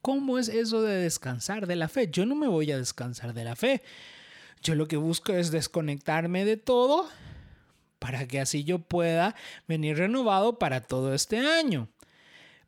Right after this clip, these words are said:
Pero, pero, mis queridos hermanos, lo que constantemente he visto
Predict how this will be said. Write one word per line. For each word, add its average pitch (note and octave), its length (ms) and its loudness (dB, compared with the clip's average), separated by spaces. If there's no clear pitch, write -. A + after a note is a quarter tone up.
Pero, G#3+ 1040 0
pero, F3+ 380 -2
mis D#3 200 -4
queridos C3+ 360 -6
hermanos, C3+ 500 -4
lo C#3+ 120 -4
que C#3+ 160 -12
constantemente D3 1000 -6
he B2+ 120 -4
visto A3+ 560 -4